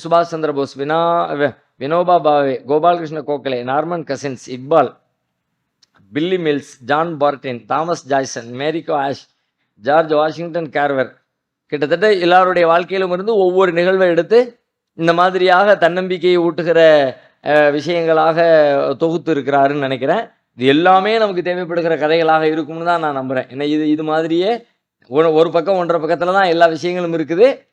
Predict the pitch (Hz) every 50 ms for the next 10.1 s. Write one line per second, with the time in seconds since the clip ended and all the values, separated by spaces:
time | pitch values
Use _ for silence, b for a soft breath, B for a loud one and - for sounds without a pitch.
0 | _ _ - 135 139 139 156 175 196 202 - 208 214 196 175 175 175 156 160 170
1 | 165 170 180 180 175 165 165 185 185 185 175 165 165 156 156 165 180 156 175 175
2 | 165 170 185 175 202 196 196 196 190 180 170 156 165 156 175 165 151 165 160 151
3 | 147 143 156 165 143 175 175 165 147 165 165 170 170 160 160 165 165 170 147 170
4 | 165 156 165 160 151 135 147 147 143 143 127 131 127 - - - _ _ _ -
5 | 143 139 156 160 156 180 196 190 151 110 90 - _ _ _ _ _ _ _ _
6 | _ _ _ _ _ _ - 156 160 139 185 180 170 170 175 165 160 143 147 147
7 | 147 127 113 107 90 - _ _ _ _ _ _ _ _ _ _ _ _ 160 156
8 | 175 165 156 160 139 151 156 175 190 220 214 190 139 156 156 160 151 165 151 156
9 | 147 143 143 143 156 151 143 139 120 135 135 131 131 127 127 123 107 120 110 104
10 | 104 104